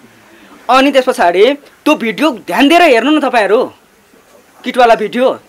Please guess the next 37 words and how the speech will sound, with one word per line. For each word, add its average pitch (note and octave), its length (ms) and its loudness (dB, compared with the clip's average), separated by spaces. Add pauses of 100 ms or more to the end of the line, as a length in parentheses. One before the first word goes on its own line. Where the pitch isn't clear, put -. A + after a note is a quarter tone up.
(160)
सिरियसली D4+ 400 2
बोलेको C#4+ 280 4
छ, E4 60 -2
हाँस्दै A#3+ 300 -2
हाँस्दै C4 200 -2
यसरी D4 180 -4
बोल्छ C4 220 0
मान्छे। C4 520 -2 (280)
"कसको C4 180 -2
बच्चा B3 220 0
भन्दा G3 120 -2
पा A#3+ 180 0
भनेको, E3+ 320 -6 (800)
यस्तो A#3+ 240 -4
यस्तो G#3 220 -6
भएको, D3 220 -6
यस्तो B3+ 200 -4
यस्तो A#3 200 -4
भएको" D3+ 240 -8 (1400)
भनेर B3 240 2
बोल्छ A#3+ 300 0
मान्छेले। A#3 680 0 (760)
उसले C#4 160 0
मलाई D4 300 4
भन्छ G#3 260 -4
होला B3 220 4
नि E4+ 60 0
त D#4+ 60 -4
मेरो B3 260 -2
थियो C4 360 -2
भनेदेखि F#3 360 -4
त F#3 60 -8
पहिला। D#3+ 280 -6 (420)
त्यस्तो B3+ 200 -6
किसिमको C4 300 -2
सम्बन्ध C#4+ 600 0
नभई-, B3+ 400 0